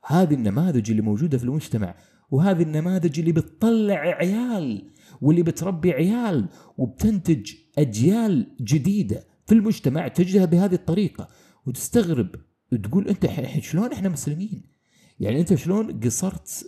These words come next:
ال-، ال-، ال-، ال-، ال-، ال-، الدين فقط في صلاتك على سبيل المثال، أو في حجك، أو في، آه، آه، آه، ال-، ال-، ال-، الصيام على سبيل المثال؟ لا، أنت يعني ال-، ال-، الفكرة هي مجرد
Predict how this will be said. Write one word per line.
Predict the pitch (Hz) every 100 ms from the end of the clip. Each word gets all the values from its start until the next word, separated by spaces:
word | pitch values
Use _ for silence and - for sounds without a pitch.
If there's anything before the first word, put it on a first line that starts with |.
| -
ال-، | - - -
ال-، | 110 -
ال-، | - -
ال-، | 117 -
ال-، | 113 -
ال-، | 113 110
الدين | 117 98 147 202
فقط | - 208 214 -
في | 220
صلاتك | - 220 294 269 143
على | 98 104
سبيل | - 143
المثال، | 143 131 156 -
أو | 143
في | 151 175
حجك، | - 214 156 104 - -
أو | 143
في، | 143 175 170
آه، |
آه، | - _ _ _ - 143 - 127 139 131 120
آه، | -
ال-، | - -
ال-، | - - - - - - -
ال-، | - -
الصيام | 131 - 190 240 254
على | 139 113
سبيل | 131 127
المثال؟ | 127 131 127 - _ -
لا، | 214 -
أنت | 202 208 175 - _ _ -
يعني | - -
ال-، | - 123 -
ال-، | 135 151
الفكرة | 151 254 - 156
هي | 156
مجرد | 240 151 233 226 214